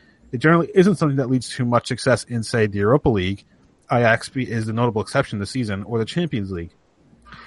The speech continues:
Those competitions, set up much more like a standard knockoff play-, or knockout playoff system in the United States, has champions who are squads that have at least one or two difference makers on the roster. These are players who could be invisible for eighty-nine minutes and then in a matter of seconds make a play that no one on the field can make,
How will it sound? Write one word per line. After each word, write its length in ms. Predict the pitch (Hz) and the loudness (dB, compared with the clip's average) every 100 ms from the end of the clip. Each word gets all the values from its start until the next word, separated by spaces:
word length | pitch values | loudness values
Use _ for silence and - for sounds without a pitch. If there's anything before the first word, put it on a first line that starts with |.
| - - _ | -20 -20 _
Those 160 | - 180 | 2 4
competitions, 760 | 202 151 - 127 - 139 - - | 4 2 2 0 0 -4 -4 -4
set 160 | 135 | 0
up 160 | 123 - | 0 0
much 240 | 127 - | -2 -2
more 120 | 131 | 0
like 180 | 127 117 | 0 0
a 40 | 117 | -4
standard 280 | 127 117 | -4 -2
knockoff 420 | 110 117 - 113 - | 2 2 4 2 4
play-, 300 | 160 160 147 | 4 6 4
or 80 | 127 | 2
knockout 400 | 123 139 139 120 | 2 4 4 0
playoff 420 | - 160 139 123 | 2 4 6 4
system 300 | - 120 - | 0 -10 -8
in 60 | 117 | -6
the 40 | |
United 140 | 107 98 | -4 -6
States, 400 | - 95 98 - _ - _ _ | -6 -10 -10 -16 _ -20 _ _
has 160 | 123 | -6
champions 480 | - 165 151 156 139 | -2 0 2 2 2
who 160 | 151 143 | 2 6
are 160 | 131 | 6
squads 320 | 120 131 123 | 6 4 4
that 80 | 117 | 4
have 180 | 131 120 | 2 2
at 80 | 113 | 2
least 180 | 113 - | -2 -4
one 140 | 113 | -4
or 40 | 113 | -4
two 160 | 127 | -4
difference 340 | 110 147 123 - | -2 -2 -4 -4
makers 240 | 123 107 | -4 -4
on 80 | 104 | -6
the 60 | |
roster. 480 | 98 123 123 95 87 - _ - - | 2 4 2 -2 -10 -12 _ -20 -16
These 180 | - 131 | -8 -6
are 60 | - | -2
players 300 | - 120 - | 0 0 -2
who 60 | |
could 120 | - 117 | -6 -4
be 160 | 113 | -4
invisible 380 | 110 113 113 113 | -2 -4 -2 -2
for 240 | - 107 - | -2 -4 -4
eighty-nine 380 | 127 123 120 113 | -4 0 2 2
minutes 260 | 113 117 - | 2 0 -2
and 80 | 117 | -4
then 80 | |
in 80 | 110 | -2
a 100 | 101 | 0
matter 220 | 110 117 | 2 4
of 80 | 101 | 2
seconds 400 | - 131 143 127 | 0 0 0 -4
make 160 | 117 107 | -6 -6
a 80 | 110 | -6
play 200 | - 104 | -4 -4
that 100 | 95 | 0
no 160 | 131 | 2
one 120 | 143 | 4
on 100 | 131 | 2
the 60 | 120 | 0
field 240 | - 110 | -2 -4
can 120 | - 98 | -4 -8
make, 280 | 82 - | -10 -12